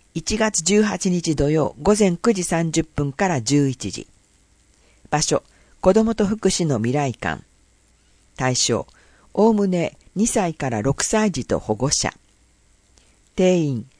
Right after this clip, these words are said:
申し込み先着二十組。市内在住優先。持ち物、上履き、フェイスタオル一人一枚、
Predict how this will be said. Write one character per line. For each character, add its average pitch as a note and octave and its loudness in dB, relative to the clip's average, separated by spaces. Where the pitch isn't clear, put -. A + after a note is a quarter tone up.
申 A3+ 4
し - 0
込 - 0
み F3+ 0
先 G3 2
着 - -2
二 D3 0
十 G#3 4
組。 - -8
市 - -2
内 F#3 2
在 D3+ 0
住 C3 0
優 C#3+ 0
先。 - -8
持 E3 0
ち G3 -2
物、 D3+ -4
上 G#3 4
履 G3 0
き、 - -8
フ A3+ 0
ェ A#3 6
イ B3+ 2
ス - -2
タ G#3 2
オ C3+ 2
ル A2+ -4
一 - 4
人 G3+ -2
一 C#3+ -4
枚、 G2 -8